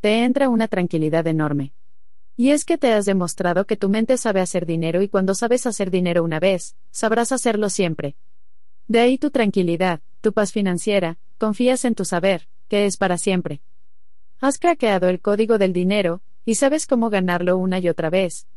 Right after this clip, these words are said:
de una forma y otra, en esto y en aquello. Unas veces te irá bien, otras no tanto, y alguna vez te irá mal. Bienvenido al mundo de los negocios. No siempre aciertas,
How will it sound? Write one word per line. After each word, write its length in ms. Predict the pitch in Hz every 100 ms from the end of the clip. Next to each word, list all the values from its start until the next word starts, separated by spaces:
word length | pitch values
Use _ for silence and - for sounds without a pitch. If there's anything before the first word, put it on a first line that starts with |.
| -
de 120 | 214
una 220 | 214 233
forma 320 | 240 220 190 170
y 100 | 185
otra, 380 | 190 160 156 - - -
en 140 | 208 220
esto 240 | 214 240
y 80 | 220
en 100 | 196
aquello. 460 | 185 180 156 143 - - - - - - - - - - -
Unas 340 | 285 339 285
veces 320 | 233 214 208
te 100 | -
irá 240 | 185 175 170
bien, 380 | 196 196 165 - -
otras 380 | - 240 269 277
no 140 | 233 208
tanto, 480 | 226 214 190 175 - - -
y 100 | 226
alguna 360 | 233 254 277
vez 180 | 254 220
te 120 | -
irá 200 | 208 196
mal. 300 | 190 165 143 - - - - - - - -
Bienvenido 540 | 226 233 240 247 262
al 100 | 285
mundo 300 | 233 202 202
de 100 | 214
los 160 | 185 170
negocios. 680 | 165 160 165 - 143 - - - - - - - -
No 160 | 247
siempre 320 | 277 285 233 196
aciertas, 640 | - 220 208 160 151